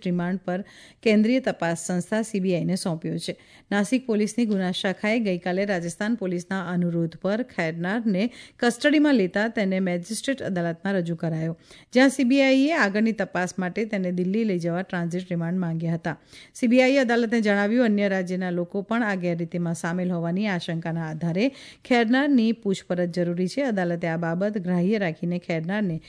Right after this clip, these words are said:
બે દિવસના ટ્રાન્ઝિટ રિમાન્ડ પર મોકલ્યો છે. કેન્દ્રીય માધ્યમિક શિક્ષણ બોર્ડ સી બી એસ ઈએ આજે ધોરણ બાર બોર્ડની પરીક્ષાનું પરિણામ જાહેર કર્યું. આ વખતનું કુલ પરિણામ પંચ્યાસી પોઇન્ટ વીસ ટકા રહ્યું છે.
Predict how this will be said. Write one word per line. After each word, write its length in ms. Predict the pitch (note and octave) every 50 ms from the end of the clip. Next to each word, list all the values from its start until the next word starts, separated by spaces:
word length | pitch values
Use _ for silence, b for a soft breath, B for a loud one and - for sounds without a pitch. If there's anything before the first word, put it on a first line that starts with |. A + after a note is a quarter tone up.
| B B B B B G#3+
બે 180 | A3 B3 C4+
દિવસના 420 | A3 A3+ G3 F#3+ F3+ - F#3+ F#3 F3+
ટ્રાન્ઝિટ 460 | F3 - F#3 F3+ F3 E3+ E3 G#3 G3+ -
રિમાન્ડ 320 | - E3+ E3+ E3 E3+ F3 E3 -
પર 140 | E3 E3 F3
મોકલ્યો 480 | F3+ F3 E3+ E3+ - D#3+ D#3+ E3 D#3+
છે. 220 | E3 - - E3+ - _ _ _ _ _ _ _ _ _ b b b b b b b b b b b -
કેન્દ્રીય 360 | - A#3+ B3 B3 A#3+ D4+ E4+ F#4
માધ્યમિક 460 | E4+ C#4+ A#3 G#3 A3+ C4 D4+ E4 -
શિક્ષણ 400 | - B3+ G#3+ - - D4+ D#4 D#4
બોર્ડ 280 | B3+ A3 A3 B3+ D4+
સી 140 | C#4+ - B3+
બી 160 | G#3+ G#3 A#3+
એસ 220 | B3+ B3 B3 - C#4+
ઈએ 80 | D4
આજે 240 | D4 C#4 A#3+ A#3+ C4
ધોરણ 340 | A3 A3 G#3 G#3+ A#3 A#3+ A3
બાર 280 | F#3+ F3+ F#3 G#3 A#3+ B3+
બોર્ડની 400 | G#3+ F#3 E3+ E3 F3 F#3 A3+ B3+
પરીક્ષાનું 520 | - A3+ G3 G#3 - - G#3+ G#3+ A3+ A3+
પરિણામ 360 | - F#3+ E3+ F3 F3+ F#3 G3+
જાહેર 300 | G3 F#3+ F#3+ E3+ D#3+ D#3 -
કર્યું. 240 | - D#3+ E3 E3+ E3+ B B B B B B B
આ 80 | B G#3+
વખતનું 340 | A3+ A3+ A#3 C4+ A3 C#4 C4+
કુલ 220 | - C#4 C#4+ C#4
પરિણામ 420 | - C4 A3+ G#3 A3 A#3 B3 C4+ C4+
પંચ્યાસી 520 | C4 A#3+ G#3 G#3 G3+ A#3+ B3 B3 B3+ C#4+
પોઇન્ટ 280 | B3+ - B3+ B3 A3+ F#3+
વીસ 260 | F3 G3+ G3+ - -
ટકા 220 | F#3 D#3+ - E3+ E3
રહ્યું 220 | E3+ D#3+ E3 F3
છે. 180 | E3 - E3+